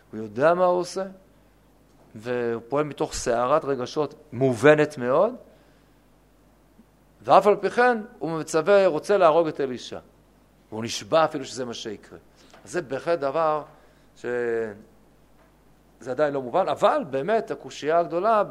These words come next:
עדיין, אחרי, לא רק על המלך, באמת קשי על אלישע? למה אתה נזכר עכשיו?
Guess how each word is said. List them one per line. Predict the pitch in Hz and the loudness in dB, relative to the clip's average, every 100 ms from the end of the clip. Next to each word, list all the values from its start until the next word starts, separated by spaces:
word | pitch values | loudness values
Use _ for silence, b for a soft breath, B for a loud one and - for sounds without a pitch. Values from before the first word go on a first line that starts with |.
| 117 - - | -8 -18 -12
עדיין, | 107 117 214 226 127 | -8 -4 -2 -2 -6
אחרי, | 113 165 160 113 | -4 -2 -2 -4
לא | 135 | -4
רק | 170 185 | -4 -2
על | 190 | -2
המלך, | 240 233 b b b _ - | -2 -4 b b b _ -6
באמת | 113 127 165 170 170 - _ _ - | -2 0 0 -2 -6 -20 _ _ -4
קשי | 143 156 180 | -4 -2 0
על | 165 156 | 0 2
אלישע? | 156 147 214 226 - b b b b - | -2 -4 -4 -4 -8 b b b b -4
למה | 139 175 | -2 0
אתה | 180 170 | -2 -4
נזכר | 151 - 175 165 | -8 -6 -2 -2
עכשיו? | 165 139 | -4 -10